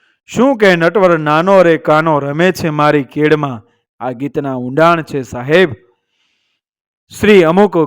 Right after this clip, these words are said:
ગીતને તમે ના સમજો ત્યાં સુધી મજા નહીં આવે. આ વાત ઝવેરચંદ મેઘાણીએ કહી છે. ભાઈ શ્રી એ ભીખુદાનભાઈ ગઢવી પ્રસ્તુત કરે છે અને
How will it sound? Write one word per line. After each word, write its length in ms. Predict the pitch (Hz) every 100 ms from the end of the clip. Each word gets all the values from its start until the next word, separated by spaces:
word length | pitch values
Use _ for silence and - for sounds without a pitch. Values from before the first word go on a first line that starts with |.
| - _ _ _
ગીતને 540 | 156 151 233 247 220 196
તમે 340 | 180 185 175
ના 360 | 131 135 156 190
સમજો 440 | - 185 175 170 123 - _
ત્યાં 180 | 165 156
સુધી 300 | - 156 143
મજા 400 | 120 127 151 143
નહીં 360 | 123 139 165
આવે. 280 | 123 107 104 _ _ _
આ 100 | 117
વાત 320 | 110 131 180 233 - _ _ _ _ 120
ઝવેરચંદ 480 | 165 214 214 196 151
મેઘાણીએ 560 | 143 143 165 185 175
કહી 260 | 135 123 117
છે. 240 | - - _ _ _ _ -
ભાઈ 240 | 156 160
શ્રી 520 | 147 175 220 262 - _ _ _ _
એ 100 | 147
ભીખુદાનભાઈ 880 | 135 - 175 - 254 220 202 170 170
ગઢવી 460 | 135 120 160 185 196
પ્રસ્તુત 560 | - 143 135 - 254 -
કરે 300 | 143 131 117
છે 260 | - 110 _ _ _ _ _
અને 380 | 139 165 220 233